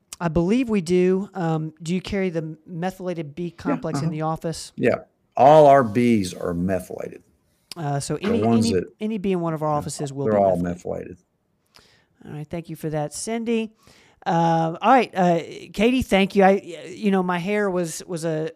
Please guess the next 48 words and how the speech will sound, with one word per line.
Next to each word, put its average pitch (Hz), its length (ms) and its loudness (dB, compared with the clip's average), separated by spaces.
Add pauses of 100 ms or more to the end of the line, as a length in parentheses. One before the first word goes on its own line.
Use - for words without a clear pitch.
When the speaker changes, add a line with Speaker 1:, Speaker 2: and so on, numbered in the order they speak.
Speaker 1:
was, 160 400 -10 (480)
you 180 140 -4
know, 151 80 2
a 151 40 0
cause 170 300 0
of 156 100 -2
a - 40 -4
little 165 200 0
anxiety 156 640 0
before 156 400 -2
the, 143 280 0 (120)
before 165 320 -2
the 151 80 0
show. 143 440 -2
It - 40 -6
was 147 180 -2
a, 147 240 0 (300)
it 180 60 -4
was 151 140 -2
a 147 40 -2
mess. 147 560 -4 (540)
Um, 139 520 -2 (160)
but, 147 380 2
you 190 120 -2
know, 160 260 0
a-, - 40 -10
as 190 360 -2
we 226 100 -10
got 214 200 -6
through 220 100 -8
the 202 80 -6
show, 196 400 -2
you 175 160 -8
know, 170 100 -8
you 165 100 -6
get 170 140 -10
in - 60 -18
the 175 60 -10
flow. 160 440 -4 (540)
Um, 147 380 0 (840)
<laughs> - 800 -20
but 165 160 -6
thank 160 240 -4
you. 156 160 -4 (520)
Um, 180 340 2
all 220 100 0
right. 262 180 0 (260)
Uh, 190 240 4